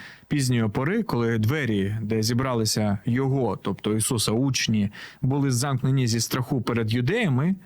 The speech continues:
прийшов Ісус, став посередині й каже їм:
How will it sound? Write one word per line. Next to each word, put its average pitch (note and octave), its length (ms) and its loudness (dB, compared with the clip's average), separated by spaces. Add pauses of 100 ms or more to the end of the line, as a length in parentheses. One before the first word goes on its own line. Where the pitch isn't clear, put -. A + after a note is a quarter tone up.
(380)
прийшов G3+ 540 0 (360)
Ісус, G3 520 0 (560)
став F#3+ 380 -2
посередині D3+ 720 2
й B2+ 40 0
каже A#2+ 420 0
їм: A2+ 360 2